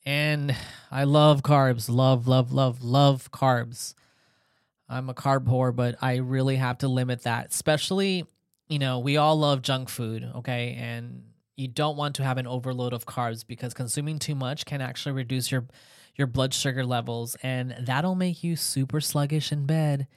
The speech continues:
and no one wants that. So I recommend that if you wanna spice up your sex life, ditch any carb-heavy meals like fries, rice, or pasta, as mentioned before.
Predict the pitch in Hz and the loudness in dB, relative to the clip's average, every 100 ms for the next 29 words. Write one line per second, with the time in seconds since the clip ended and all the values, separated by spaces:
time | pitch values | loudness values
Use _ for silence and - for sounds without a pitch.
0 | _ _ _ _ - 123 113 117 127 147 | _ _ _ _ -2 -2 2 2 2 2
1 | 151 143 139 139 - 123 123 - _ _ | 0 -2 -4 -6 -6 -4 -4 -10 _ _
2 | _ _ _ _ _ _ - 147 127 - | _ _ _ _ _ _ -2 2 2 2
3 | 156 196 180 151 135 131 127 123 127 113 | 4 4 4 2 0 0 -2 -4 -4 -2
4 | 156 226 208 202 - 185 - 175 160 156 | 0 0 0 -2 -2 -4 -4 -6 -4 -4
5 | 160 - - 175 170 - - 151 156 - | -4 -4 -4 -4 -6 -14 -6 -2 -2 -2
6 | 147 156 151 - 131 131 143 135 131 127 | -2 -4 -6 -4 -4 -2 -6 -6 -6 -4
7 | 151 190 - 139 127 - 170 156 156 147 | -4 -4 -4 -2 -4 -2 0 0 0 -2
8 | 147 123 135 143 147 143 139 131 117 135 | -6 -6 -2 0 0 0 -2 -6 -4 -2
9 | 127 - 185 190 143 110 110 113 160 170 | -2 -2 -4 -2 -2 -2 -4 -6 -4 -2
10 | 202 285 247 208 | 2 6 6 4